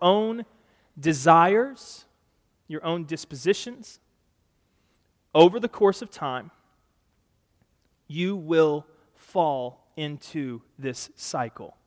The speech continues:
Slowly, you just stop caring. Then you start flaunting that you don't care.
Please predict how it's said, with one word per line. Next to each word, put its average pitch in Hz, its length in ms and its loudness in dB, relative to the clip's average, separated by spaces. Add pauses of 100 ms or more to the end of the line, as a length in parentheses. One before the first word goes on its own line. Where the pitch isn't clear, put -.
(1160)
Slowly, 160 580 -2
you 175 100 -12
just 180 200 -16
stop 165 280 -8
caring. 127 400 -14 (1400)
Then 190 160 0
you 269 100 -10
start 147 300 -6
flaunting 175 540 -6
that 127 160 -16
you 131 80 -12
don't 117 200 -14
care. 113 340 -16